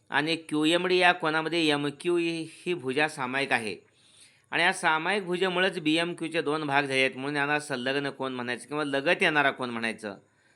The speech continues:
कोन बीएमक्यू आणि कोन क्यूएमडी. पाहूया त्याबद्दल काय म्हटलेलं आहे.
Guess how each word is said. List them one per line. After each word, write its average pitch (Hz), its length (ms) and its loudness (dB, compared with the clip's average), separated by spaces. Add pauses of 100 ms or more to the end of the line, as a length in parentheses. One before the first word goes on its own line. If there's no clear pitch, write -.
(320)
कोन 139 240 -4
बीएमक्यू 147 720 2
आणि 135 200 0
कोन 139 460 -2 (480)
क्यूएमडी. 135 880 2 (480)
पाहूया 175 360 8
त्याबद्दल 165 540 2
काय 156 260 4
म्हटलेलं 135 460 0
आहे. 113 260 2